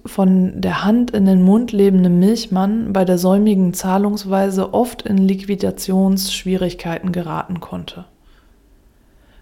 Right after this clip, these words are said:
Neue Milchgeschäfte versuchten zudem oftmals mit Schleuderpreisen die Konkurrenz zu unterbieten, um sich auf diese Weise einen ersten Kundenstamm zu sichern.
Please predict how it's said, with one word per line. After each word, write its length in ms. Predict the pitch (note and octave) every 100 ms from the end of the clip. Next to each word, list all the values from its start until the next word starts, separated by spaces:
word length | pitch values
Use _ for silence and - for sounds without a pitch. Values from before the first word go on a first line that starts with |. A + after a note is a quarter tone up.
| -
Neue 280 | F#3 G#3+ A3+
Milchgeschäfte 880 | G#3 A#3 A3+ B3 A3+ G#3+ G#3+ G#3+
versuchten 560 | G3 F#3+ F3 G#3 - G#3
zudem 380 | G#3 F3+ F#3+ F#3
oftmals 640 | G3+ - G3+ G3 F#3+ -
mit 180 | F#3 F#3+
Schleuderpreisen 920 | - F#3 A3 G#3 - F#3 F#3 F#3 F3+
die 140 | F3+
Konkurrenz 680 | - F#3 F3 F3 F3 F#3 -
zu 120 | -
unterbieten, 680 | - E3+ E3+ E3 F3 A#3 A3 A3+ - - _ _ - - -
um 220 | G#3 G3+
sich 320 | G3+ G3+ -
auf 200 | G3 -
diese 380 | - G#3+ G#3+ G3
Weise 320 | G3 F#3+ F#3+
einen 260 | - F3+ -
ersten 480 | G3 G3 G3+ G#3 F#3+
Kundenstamm 680 | - G3+ G#3 - F3+ E3
zu 100 | -
sichern. 540 | D#3+ D#3 D3 F3 F3